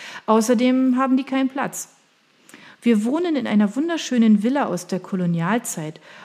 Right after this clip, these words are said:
auch wenn es überall bröckelt, aber die Touristen lieben das. Und meine Mutter ist eine tolle Köchin.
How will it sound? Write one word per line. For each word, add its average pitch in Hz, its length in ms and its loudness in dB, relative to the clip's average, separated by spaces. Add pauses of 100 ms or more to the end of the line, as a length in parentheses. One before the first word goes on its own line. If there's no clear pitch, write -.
auch 196 340 0
wenn 190 160 2
es 185 160 0
überall 180 340 0
bröckelt, 190 520 0
aber 170 260 -4
die 175 140 -6
Touristen 180 520 -4
lieben 233 300 4
das. 156 320 -12 (400)
Und 190 320 2
meine 175 220 0
Mutter 190 260 2
ist 165 160 -8
eine 165 180 -4
tolle 233 260 2
Köchin. 196 480 -2